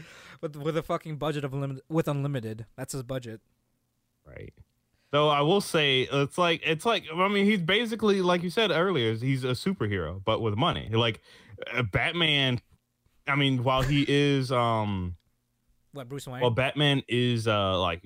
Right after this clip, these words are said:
Speaker 2: like, physically able, you know, he's practically
Speaker 1: Yeah.
Speaker 2: superhuman. Like, half of his feats would not be possible unless he had money.
Speaker 1: True. I mean, it's
Speaker 2: So
Speaker 1: like
Speaker 2: you
Speaker 1: he
Speaker 2: could argue he is solving crime with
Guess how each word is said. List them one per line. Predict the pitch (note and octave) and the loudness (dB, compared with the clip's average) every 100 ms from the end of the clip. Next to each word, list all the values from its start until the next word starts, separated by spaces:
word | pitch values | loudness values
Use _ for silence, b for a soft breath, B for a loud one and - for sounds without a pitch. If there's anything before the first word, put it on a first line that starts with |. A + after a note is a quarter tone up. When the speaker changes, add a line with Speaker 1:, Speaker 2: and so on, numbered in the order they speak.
| G2 | -8
Speaker 2:
like, | F2 C2+ _ | -8 -10 _
physically | C3+ B2 A#2 A#2+ G#2+ | -2 -2 0 2 2
able, | F#2 B2 F#2 F2+ G2+ | 2 0 0 0 -2
you | F2+ | -6
know, | C2 E2 | -8 -6
he's | F2+ E2+ - - _ - | -6 -6 -8 -20 _ -6
practically | A2+ G2+ E3 C#3+ | -4 -2 -2 -2
Speaker 1:
Yeah. | C3 | 0
Speaker 2:
superhuman. | C#3 G#2+ F#2+ F#2 F2 G2+ _ _ _ _ - | 0 0 -2 -2 -2 -4 _ _ _ _ -4
Like, | G#2 G2+ - _ | 0 0 -4 _
half | - - C3 D3 D3 - | -2 0 0 -2 -4 -4
of | B2 A#2+ | -2 0
his | A#2+ A2 | -2 -4
feats | - C#3+ A#2 G#2 | -2 -2 -2 -4
would | A2 | -4
not | A2 A2 G2+ | -2 -2 -2
be | G#2+ | -4
possible | G2+ A2+ G#2+ G#2 G2 | -2 -2 -2 -4 -4
unless | F#2 F#2+ F#2 | -2 -2 -2
he | G2+ | -2
had | G2 F2+ | -2 -2
money. | F2+ C#2+ F#2+ - _ - _ - | -2 -6 -10 -16 _ -20 _ -8
Speaker 1:
True. | E3 C3 A#2+ B2 _ _ _ _ - | -4 -4 -6 -12 _ _ _ _ -4
I | |
mean, | A3+ | -2
it's | A#2+ | 0
Speaker 2:
So | |
Speaker 1:
like | G#2+ | 0
Speaker 2:
you | |
Speaker 1:
he | A#2+ | 2
Speaker 2:
could | |
argue | A2 A2+ G#2+ G#2 | 2 2 0 0
he | A2+ | 0
is | G#2+ - | 0 -4
solving | - - G2+ G2+ F#2+ F2+ _ - | -4 -4 -2 -2 -2 -4 _ -8
crime | - G2+ F#2 F2 | 0 2 2 0
with | F2 | -2